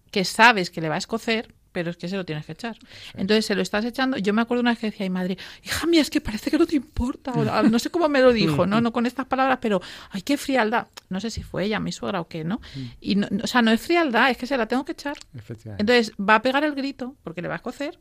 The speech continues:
Speaker 1: pero es que hay que hacerlo y luego se va a curar, ¿no?
Speaker 2: Ujú.
Speaker 1: Pues es que con Dios, Dios es lo mismo un poco, ¿no? Di-, o sea, yo me le imagino a di-, al Padre diciendo, "Bueno, a ver, vas a pasar por esto,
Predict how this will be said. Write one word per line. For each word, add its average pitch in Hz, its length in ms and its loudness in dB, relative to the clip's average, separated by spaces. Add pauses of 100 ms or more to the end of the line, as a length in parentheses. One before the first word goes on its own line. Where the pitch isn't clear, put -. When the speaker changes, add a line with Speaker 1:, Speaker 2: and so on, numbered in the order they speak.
(140)
Speaker 1:
pero 165 160 -6
es - 80 -10
que - 80 -8
hay 180 60 -6
que - 80 -6
hacerlo 294 440 -4
y 208 80 -6
luego 175 240 -2
se 233 120 -10
va 254 60 -2
a 202 40 -4
curar, 180 320 -8 (340)
¿no? 117 280 -4
Speaker 2:
Ujú. - 80 -18 (340)
Speaker 1:
Pues 190 160 -2
es 208 100 -2
que 254 120 -6
con 262 260 2
Dios, 285 240 0 (200)
Dios 202 300 -2
es 247 140 -8
lo 269 100 -2
mismo 208 320 0
un 180 80 -2
poco, 240 360 -6
¿no? 247 220 -6 (460)
Di-, 202 280 -10
o 208 40 -4
sea, 208 220 0
yo 208 160 0
me 240 120 0
le 254 100 0
imagino 262 520 -2
a 214 100 -2
di-, 190 180 -10
al 175 160 -6
Padre 233 340 0
diciendo, 185 480 -6
"Bueno, 185 240 -2
a - 20 -2
ver, 180 240 -4
vas 190 220 -6
a 214 80 -6
pasar 226 240 -8
por 247 120 -8
esto, 302 380 -10